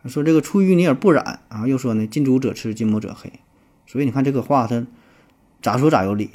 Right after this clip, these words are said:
对吧？这样的例子是太多了，你就可以说任何一个俗语你拿出来，反过来说啊，又能找到另，就是跟它完全对立的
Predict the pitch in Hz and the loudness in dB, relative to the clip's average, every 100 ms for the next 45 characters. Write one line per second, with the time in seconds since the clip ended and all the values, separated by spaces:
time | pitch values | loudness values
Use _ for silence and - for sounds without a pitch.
0 | - - 113 92 98 180 135 110 131 107 | -20 -14 -10 -8 -2 2 2 4 2 2
1 | 98 110 107 - 190 131 104 73 - - | -2 -4 -4 2 2 2 -2 -6 -10 -20
2 | _ - 107 135 - 208 131 113 226 196 | _ -8 -4 -4 0 0 0 0 4 4
3 | 123 120 110 123 - 117 104 101 107 107 | 4 0 0 -2 -2 -2 -2 -2 -2 0
4 | 143 127 92 - _ _ _ _ _ _ | 0 0 -4 -8 _ _ _ _ _ _
5 | - 123 110 131 131 117 92 - 101 - | 0 2 4 2 2 0 -6 -10 -14 -6
6 | 175 139 117 113 98 117 - - - 107 | 0 2 2 -2 -4 -4 -6 -20 -14 -8
7 | 110 131 113 127 139 123 151 170 131 - | 0 2 4 2 2 2 2 2 0 -2